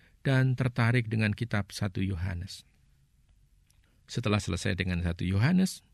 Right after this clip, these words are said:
lanjutkan ke Injil Yohanes. Mungkin Anda berpikir, "Tunggu dulu,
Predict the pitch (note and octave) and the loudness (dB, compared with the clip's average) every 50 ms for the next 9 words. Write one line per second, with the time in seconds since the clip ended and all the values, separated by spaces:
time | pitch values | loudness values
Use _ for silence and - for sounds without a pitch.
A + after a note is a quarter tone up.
0 | _ - - - B2 A2+ A2+ A#2 A#2+ A#2 - - A#2+ A2 G#2+ G#2+ A2 G#2 - G#2+ | _ -14 -4 2 4 6 6 6 6 4 4 2 0 2 2 0 -2 -2 -2 -2
1 | G#2+ G#2 - - D3 C#3+ C#3 B2 A#2 A2 A#2+ B2 B2+ B2+ A2 F#2+ D2+ F#2 F#2 F2+ | -2 -2 -2 2 4 6 6 6 6 6 6 6 6 4 2 0 0 -2 -4 -4
2 | F2+ F#2 - - - _ _ _ _ _ _ _ - F2+ G2 G2 A2+ C3+ C#3 A2+ | -6 -8 -10 -14 -16 _ _ _ _ _ _ _ -8 -6 -4 0 0 2 4 4
3 | A#2 C3 B2 A#2+ A#2 G#2+ C#3+ D#3+ C3 - C3+ B2+ B2+ B2 A#2 - - - - - | 4 4 2 2 0 0 -2 -2 -2 0 0 2 2 2 0 -4 -8 -12 -20 -20
4 | - _ _ _ _ _ - - C3 A#2 A2 A2+ G2 G#2+ F#2+ E2+ D#2+ E2+ | -20 _ _ _ _ _ 0 4 6 6 6 6 4 4 2 2 0 -2